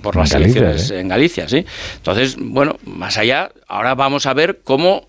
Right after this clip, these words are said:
Speaker 1: se concreta estos anuncios.
Speaker 2: Pe-, pero usted ha visto a la ministra de Educación, eh, a Pilar Alegría, receptiva, eh,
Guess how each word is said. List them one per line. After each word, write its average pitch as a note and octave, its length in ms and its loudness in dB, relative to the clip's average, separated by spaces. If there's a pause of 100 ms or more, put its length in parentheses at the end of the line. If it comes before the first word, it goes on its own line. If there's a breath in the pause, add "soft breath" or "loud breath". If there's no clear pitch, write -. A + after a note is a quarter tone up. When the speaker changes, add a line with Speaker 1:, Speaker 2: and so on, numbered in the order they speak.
Speaker 1:
se - 320 -2
concreta G#2+ 840 -2
estos G#2+ 400 -8
anuncios. E2+ 580 -10
Speaker 2:
Pe-, - 260 -4
pero A#2+ 220 6
usted D#3 320 6
ha G3+ 60 6
visto G3+ 260 4
a - 20 4
la D3+ 140 6
ministra B2 420 4
de A#2 60 6
Educación, G2+ 720 6
eh, F2 360 2
a - 140 -4
Pilar C#2+ 280 0
Alegría, D2+ 400 2
receptiva, D#2 880 2 (140)
eh, D2 400 0